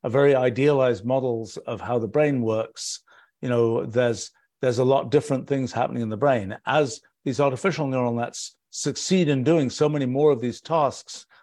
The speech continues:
that we thought were very brain-like tasks, like language generation, it seems much more that we can learn things about brains from artificial neural nets, and that's something that's,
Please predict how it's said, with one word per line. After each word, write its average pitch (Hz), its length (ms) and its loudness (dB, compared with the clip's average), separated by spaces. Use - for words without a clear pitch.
that 135 80 -6
we 143 200 0
thought 151 360 0
were 127 100 -4
very 135 220 2
brain-like 123 800 -4
tasks, 127 560 0
like 107 240 -6
language 110 320 -6
generation, 107 720 -6
it 143 220 -4
seems 147 480 0
much 143 280 -2
more 143 300 4
that 123 160 4
we 127 80 -6
can 123 240 -2
learn 147 220 2
things 127 380 -4
about 131 400 0
brains 139 500 2
from 123 160 -8
artificial 123 420 -2
neural 143 260 2
nets, 113 280 -8
and 110 100 -6
that's - 140 -8
something 123 260 -6
that's, 120 220 -8